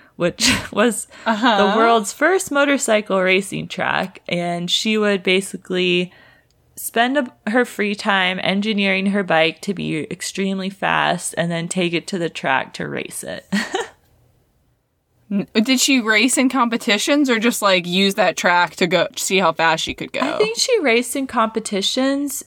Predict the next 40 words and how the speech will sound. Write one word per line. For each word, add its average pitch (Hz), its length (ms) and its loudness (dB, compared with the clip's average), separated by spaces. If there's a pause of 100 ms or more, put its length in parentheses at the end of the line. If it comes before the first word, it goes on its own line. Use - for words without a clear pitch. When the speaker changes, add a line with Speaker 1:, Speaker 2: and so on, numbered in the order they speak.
(120)
Speaker 1:
and 214 800 2 (160)
Speaker 2:
Nice. 208 300 2
Speaker 1:
on 202 120 -2
one 202 240 2
of 285 320 2
the 214 560 2 (100)
races, 185 560 0
she 208 280 -2
circled 214 520 -4
the 285 100 -2
track 208 600 -2
at 185 300 2
a - 40 -2
hundred 214 460 0
and 208 120 -2
six 190 460 -4
miles 160 320 0
per - 220 -8
hour, - 580 -2 (580)
which 185 280 -6
Speaker 2:
No. 226 680 2
Speaker 1:
is, 185 60 -6 (100)
like, 180 380 0
Speaker 2:
Thank 262 360 0
you. 190 200 2
Speaker 1:
about 208 260 2
a 202 60 2
hundred 220 420 0
seventy 185 460 -2
kilometers 160 800 -2
per - 120 -6
hour 113 360 0
for - 180 -6
anyone 147 540 -6
across 156 500 0
the - 100 -8
pond 175 580 2
<laughs> - 20 -8
who's - 240 -4
listening, 240 680 2